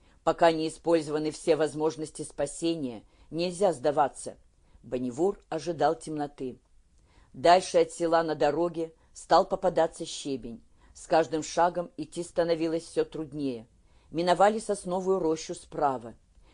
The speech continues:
Темные деревья отошли в сторону.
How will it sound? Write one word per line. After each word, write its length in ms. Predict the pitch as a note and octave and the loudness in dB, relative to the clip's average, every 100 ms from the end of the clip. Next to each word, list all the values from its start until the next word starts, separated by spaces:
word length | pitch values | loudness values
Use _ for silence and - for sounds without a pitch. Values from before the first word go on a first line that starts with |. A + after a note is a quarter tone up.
| _ | _
Темные 420 | - D3+ D3+ D3 D3 | -2 0 2 -2 -2
деревья 600 | C#3 D3 E3 F3 E3 D#3+ | -2 0 0 0 -4 -4
отошли 460 | D3+ D#3 D3 D3 D#3 | -6 -4 -6 -8 -8
в 60 | |
сторону. 640 | - - D3 C3+ B2+ A#2 | -8 -6 -2 -2 -4 -8